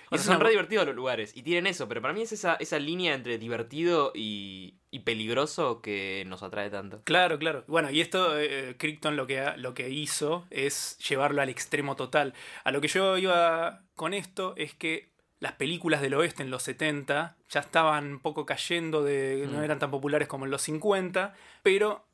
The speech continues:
Speaker 1: estaban cerca de su momento más popular. Hoy en día es como que uno se tiene que imaginar, como esto pasa en un futuro cercano, supuestamente, uno puede interpretar, capaz es un momento en donde el, las películas del oeste y las historias del oeste volvieron a ser,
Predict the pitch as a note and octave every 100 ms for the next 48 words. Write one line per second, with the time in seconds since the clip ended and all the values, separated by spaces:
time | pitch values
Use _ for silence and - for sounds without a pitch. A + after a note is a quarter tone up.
0 | _ C#3+ D3 D#3 D3 D#3 D#3 E3+ D#3 -
1 | C#3 C#3 D3 C#3+ C#3 D3 - C3 D3+ A#2+
2 | A#2 - - - F#3 F#3+ F#3 A#3 A3 F3+
3 | F3+ F3+ D#3 C#3+ D#3+ F#3 D3+ E3 D3+ D3
4 | C#3 D3+ D3 D#3+ D#3 E3 D3+ D3+ D3+ D3
5 | D#3 D3+ C#3 B2+ - B2 - E3 D3+ C#3+
6 | F3 - - - - C3 C#3+ C3+ B2+ B2+
7 | A#2+ B2+ B2 A#2+ B2+ C3 D#3 D3 - -
8 | - - F3 D#3+ D3+ D3 D3+ C#3+ C3+ B2+
9 | B2+ B2+ B2 B2 A#2+ A#2 B2 C#3 C#3+ B2+
10 | A#2+ A#2+ C#3+ C#3 A#2+ C3+ C3+ C#3 B2+ A#2
11 | C#3 - C3 A#2+ A#2+ C3+ C3 A#2 - B2
12 | C3